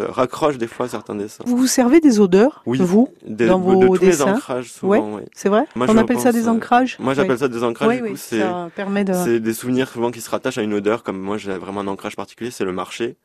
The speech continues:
Speaker 1: avec les odeurs de, de, je crois, de, de mandarine. Et le soleil, voilà, quand il y a du soleil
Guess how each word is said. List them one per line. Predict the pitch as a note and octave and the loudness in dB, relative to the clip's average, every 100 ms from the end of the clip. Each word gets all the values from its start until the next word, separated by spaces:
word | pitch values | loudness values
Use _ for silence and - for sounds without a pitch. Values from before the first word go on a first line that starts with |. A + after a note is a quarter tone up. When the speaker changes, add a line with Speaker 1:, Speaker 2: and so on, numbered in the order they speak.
| _ | _
Speaker 1:
avec | A2 G#2+ G#2+ G#2+ | -4 -4 -4 -10
les | G2+ | -6
odeurs | A2 A#2 | -2 -2
de, | A#2 G#2+ - | -2 -8 -10
de, | A2 G#2+ | -8 -8
je | |
crois, | A2 B2 | -8 -8
de, | G#2 | -6
de | G2+ | -4
mandarine. | G#2+ B2+ B2+ B2+ B2+ C3 F2+ - | -2 -2 -2 -4 -8 -10 -12 -4
Et | |
le | A#2 | -2
soleil, | A#2 C3+ A2+ G2+ | 0 0 0 0
voilà, | F#2 G2+ | -2 -4
quand | F#2+ A2 | -4 -4
il | C#3 | -4
y | |
a | |
du | A2 A2 | -4 -4
soleil | B2+ A#2+ | -2 0